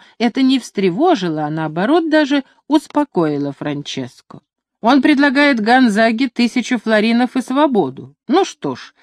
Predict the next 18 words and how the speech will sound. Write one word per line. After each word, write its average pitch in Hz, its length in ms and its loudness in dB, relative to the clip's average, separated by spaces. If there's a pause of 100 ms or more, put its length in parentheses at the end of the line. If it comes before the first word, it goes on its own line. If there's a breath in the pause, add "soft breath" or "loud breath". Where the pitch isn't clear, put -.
(140 soft breath)
значит, 370 440 -2
я 302 160 4
не 294 120 4
обманул 262 480 2
моих 180 400 0
людей, 185 400 2
убеждая 175 460 0
их 165 200 0
в - 60 -20
том, 302 280 2 (160 loud breath)
что 226 300 2
угрозы 220 380 2
Джана 190 400 0
Марии 247 480 2 (140)
не 262 180 6
будут 254 420 2
подкреплены 196 760 0
делом, 277 460 2